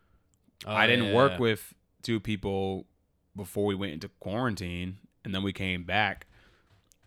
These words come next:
Speaker 2: and then one day I finally saw them with their masks off. I was like, "Oh, what the heck? Like, I've never seen you without a mask." And that was only over the course of, like, two months, and these kids are in
Speaker 1: Yeah.
Speaker 2: school for so long, so it'll definitely be a way bigger shock to 'em.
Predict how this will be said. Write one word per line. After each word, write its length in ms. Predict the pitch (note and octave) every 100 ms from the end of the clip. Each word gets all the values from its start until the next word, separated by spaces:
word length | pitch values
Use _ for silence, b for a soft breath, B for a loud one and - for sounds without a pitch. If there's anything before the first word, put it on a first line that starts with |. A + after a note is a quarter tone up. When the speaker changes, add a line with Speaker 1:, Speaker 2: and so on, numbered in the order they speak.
| _
Speaker 2:
and 140 | G2 G2
then 120 | F#2+
one 140 | F#2+
day 120 | F#2+
I 80 | F#2
finally 440 | F#2 - F2+ F#2+ F2+
saw 220 | F#2+ F2+
them 120 | F2+
with 80 | F2
their 100 | F2
masks 400 | F2+ F#2+ F#2+ -
off. 100 | -
I 40 | A#2
was 80 |
like, 100 | G#2 A#2
"Oh, 80 |
what 140 | C#3 C3+
the 100 | G#2+
heck? 300 | A2+ C#3 -
Like, 320 | - - - _ -
I've 80 | -
never 200 | A2 A2
seen 260 | - A2+
you 100 | A#2+
without 220 | G2+ G2 F#2+
a 40 |
mask." 380 | F#2+ G#2+ F#2+ -
And 100 | F#2+
that 140 | G#2 D#3+
was 100 | C3
only 240 | A2+ G#2+
over 180 | G2+ F#2+
the 80 | F2+
course 280 | G2+ G2
of, 120 | F#2 E2+
like, 300 | G#1 G1+ _ b b b b b b _
two 240 | - F#2+ F#2+
months, 560 | F#2 G2 A2+ - - -
and 80 | -
these 180 | F#2+ G2+
kids 220 | G#2 F#2+
are 60 | F#2+
in 80 |
Speaker 1:
Yeah. 40 | F#2
Speaker 2:
school 300 | F2 F#2+ F#2+
for 120 | -
so 280 | - F#2+ F2+
long, 480 | F2 F2 F2 F#2 G2
so 460 | - F#2+ F2 F#2 - _ b b b b -
it'll 120 | A2+
definitely 360 | G#2+ A2+ B2 G2
be 140 | F#2+
a 80 | F#2
way 260 | F#2+ F#2
bigger 280 | F2+ F#2 F#2
shock 320 | - F#2 F#2+
to 140 | - F#2
'em. 180 | F2+